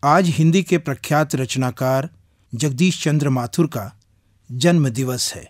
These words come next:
जगदीश चंद्र माथुर आकाशवाणी के महानिदेशक भी रह चुके हैं। आज हम उन्हीं का लिखा एक प्रसिद्ध नाटक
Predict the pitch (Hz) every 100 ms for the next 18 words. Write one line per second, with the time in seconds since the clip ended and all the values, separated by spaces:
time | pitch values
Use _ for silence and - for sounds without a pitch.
0 | _ _ _ _ _ _ _ _ _ -
1 | 135 117 147 - 143 135 131 131 - 151
2 | 143 _ _ _ _ - 147 151 156 -
3 | 147 170 - 156 127 123 147 127 135 -
4 | 156 117 151 135 131 113 113 - 98 120
5 | - _ _ _ _ _ _ _ - 156
6 | 180 220 185 170 226 196 156 147 165 160
7 | - 123 - 175 156 117 110 143